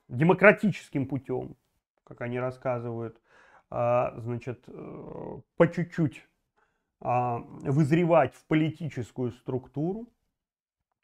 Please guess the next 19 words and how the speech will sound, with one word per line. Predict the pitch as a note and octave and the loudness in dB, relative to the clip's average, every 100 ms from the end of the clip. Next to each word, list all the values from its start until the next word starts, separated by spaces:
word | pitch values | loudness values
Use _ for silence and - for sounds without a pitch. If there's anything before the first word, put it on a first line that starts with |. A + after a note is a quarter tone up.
| _ _ - | _ _ -16
И, | C#3 | -10
и | A#2+ - B2+ A#2+ B2 | -10 -6 -4 -4 -6
вроде | B2 B2 E3+ C#3+ | -4 -2 -2 -4
как | C3 - | -6 -4
всё | C#3+ C#3+ | 0 0
это | C#3 | 0
такие | A#2 A2 B2+ A#2 A2+ - _ _ | -6 -6 -6 -4 -8 -12 _ _
ребята | - B2+ C3 B2 A2+ A#2 | -4 0 2 0 0 -4
с | A2+ - - _ | -6 -16 -20 _
ценностями, | D#3+ G3 G3 F3 - D#3+ D3+ | 0 2 0 -4 -6 -6 -4
серьёзные, | C#3+ - A#2+ B2 F3+ F3 D#3+ D3+ | -6 -6 -4 0 2 0 0 -2
нормальные. | C3 A2+ C3 F3+ G3 F#3 F#3 - _ _ _ _ _ _ _ | -2 -2 0 2 2 0 -2 -8 _ _ _ _ _ _ _
А, | - C#3 C#3+ C#3 A#2 _ _ _ | 0 4 6 4 0 _ _ _
ну, | - D3 G3 C#4+ - | -4 2 2 2 -4
спросили | - G3 - G#3 F3 B2+ | 0 0 2 -2 0 0
их | A#2 - | -2 -4
там | B2+ A#2 | -4 -4
про, | A2+ C3 A#2+ A#2 A#2 A2+ B2 A#2+ A#2+ A#2+ - - | -4 -2 0 0 -2 -2 -2 0 0 -2 -6 -14
э, | _ | _